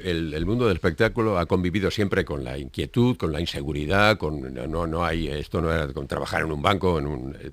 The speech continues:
pero dentro de eso, de esos parámetros, luego ha venido en, hace ya muchísimo tiempo, viene en la,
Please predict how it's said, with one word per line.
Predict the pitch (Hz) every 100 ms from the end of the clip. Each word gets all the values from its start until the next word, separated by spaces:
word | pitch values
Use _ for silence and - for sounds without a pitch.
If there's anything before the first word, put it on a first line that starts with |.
| -
pero | 85 95 - - - -
dentro | 87 92 92 90
de | 90
eso, | - 101 107
de | 85 80
esos | - 85
parámetros, | 85 82 85 80 98 92 - - - -
luego | - 85 92 98
ha |
venido | 85 92 95 95 90
en, | 80 - -
hace | - 60 69
ya | 65 67
muchísimo | 67 73 82 78
tiempo, | 76 104 90
viene | 60 69 80
en | 76
la, | 62